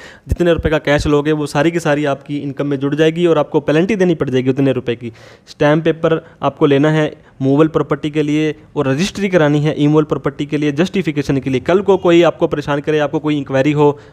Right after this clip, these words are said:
तो आप ईजीली बता पाओ कि ये इनकम मेरी, ये अमाउंट है, मेरा गिफ्ट का है और यहाँ से आया था,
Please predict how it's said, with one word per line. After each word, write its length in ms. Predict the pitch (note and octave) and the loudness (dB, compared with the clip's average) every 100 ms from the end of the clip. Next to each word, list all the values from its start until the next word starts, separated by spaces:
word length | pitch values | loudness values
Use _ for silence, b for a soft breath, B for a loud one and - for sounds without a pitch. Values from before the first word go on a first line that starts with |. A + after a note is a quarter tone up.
| B | B
तो 60 | D#3+ | 0
आप 140 | D3+ | 2
ईजीली 260 | D#3 E3 G3 | 2 0 0
बता 260 | D#3 D3+ D3 | 0 0 0
पाओ 240 | D3 C#3+ | 0 -2
कि 120 | C#3 | -2
ये 120 | C#3+ | -4
इनकम 260 | C#3+ C3 C#3 | -2 -2 -2
मेरी, 260 | C3+ C3+ C#3 B B | 0 -2 -4 B B
ये 80 | C#3+ | 0
अमाउंट 340 | C#3 C3+ D3 | 4 4 2
है, 140 | C#3 C3+ | 2 2
मेरा 200 | C#3 C3+ | 2 2
गिफ्ट 260 | B2+ E3+ | 0 -4
का 140 | - D3 | -2 -2
है 160 | C#3+ C3+ | 2 0
और 120 | C3 | 2
यहाँ 220 | C3 D3+ | 2 2
से 180 | E3 C#3 | 0 -2
आया 200 | A#2 B2 | -2 -2
था, 240 | C3 B2 | -2 -6